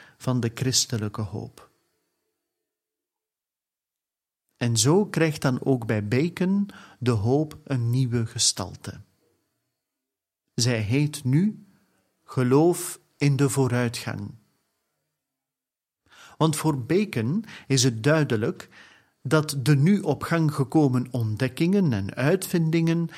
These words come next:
slechts een begin zijn. Dat uit het samenspel van wetenschap en praktijk geheel nieuwe ontdekkingen zullen volgen en een geheel nieuwe wereld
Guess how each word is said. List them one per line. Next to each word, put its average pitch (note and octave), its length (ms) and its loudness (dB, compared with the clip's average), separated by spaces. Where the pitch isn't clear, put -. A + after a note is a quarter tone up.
slechts - 800 -2
een F#3 320 2
begin D3 420 2
zijn. G#2 460 -6
Dat A#2 180 -4
uit B2 180 -2
het C3 140 -2
samenspel C3 920 2
van A#2 180 0
wetenschap C3 840 0
en A#2 240 -4
praktijk F3+ 840 -4
geheel D#3+ 460 4
nieuwe F3+ 360 2
ontdekkingen C3+ 640 0
zullen G#2+ 380 -2
volgen E3 640 -2
en B2+ 160 0
een B2 140 0
geheel F3 400 -2
nieuwe C#3+ 380 2
wereld C#3 520 0